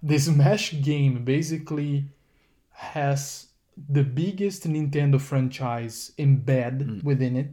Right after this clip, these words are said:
Speaker 2: Mm-hmm.
Speaker 1: So, in other
Speaker 2: Yeah.
Speaker 1: words, if you buy the, the amiibos for the characters in that game, you're basically gonna have one classic, super famous, uh,
Speaker 2: Mm.
Speaker 1: figure of an awesome game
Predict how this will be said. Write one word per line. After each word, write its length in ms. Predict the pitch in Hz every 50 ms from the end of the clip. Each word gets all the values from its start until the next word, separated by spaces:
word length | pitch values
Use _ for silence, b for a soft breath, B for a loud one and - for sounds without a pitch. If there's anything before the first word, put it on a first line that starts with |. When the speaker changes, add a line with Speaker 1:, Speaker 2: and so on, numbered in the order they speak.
| - -
Speaker 2:
Mm-hmm. 280 | 107 117 120 107 107 113 B B B B B B
Speaker 1:
So, 340 | - - - - 147 147 143
in 120 | 156 147 147
other 220 | 175 202 208 196
Speaker 2:
Yeah. 80 | 175 160
Speaker 1:
words, 200 | 147 139 135 139
if 180 | 139 139 -
you 80 | 156 147
buy 680 | 135 123 117 131 135 143 190 220 190 151 127 117 120 - _ _ -
the, 500 | 147 139 135 131 131 127 123 120 120 113 117 123 127 139 - _ _ _ - -
the 160 | 143 139 143
amiibos 640 | 135 131 131 135 147 160 147 131 131 123 120 - -
for 240 | - - 143 131 123
the 80 | 123
characters 640 | 127 - - 151 147 151 147 139 139 143 131 117 131
in 80 | 127 123
that 200 | 120 117 113 139
game, 320 | 165 - 160 160 143 135 139
you're 220 | 143 156 151 143 139 143 180
basically 340 | 220 208 214 208 208 208 196
gonna 240 | 180 180 175 170 151 131 139 151
have 180 | 151 139 127
one 400 | 123 117 208 233 226 - 175 190 220 214 - B B B B B B B B B B B B B _
classic, 1000 | - - 170 151 156 170 175 175 - - - - 202 196 196 196 - - - _ _ _ _ _ _ _ _ _ _ _ _ _
super 520 | - - - - - 202 202 - 190 175 156
famous, 680 | - - - 165 156 156 160 160 165 170 170 170 170 165 - - - - _ -
uh, 500 | 156 135 127 127 123 120 117 117 120 -
Speaker 2:
Mm. 300 | - - - 117 117 117 117 117 110 101 101
Speaker 1:
figure 580 | 165 160 165 160 156 175 180 180 180 185 185 185 -
of 180 | 156 147 139 143
an 340 | 147 151 151 156 165 - - _ _ _ _ -
awesome 420 | 185 151 147 139 - - 143 135 120
game 300 | 117 107 - 185 151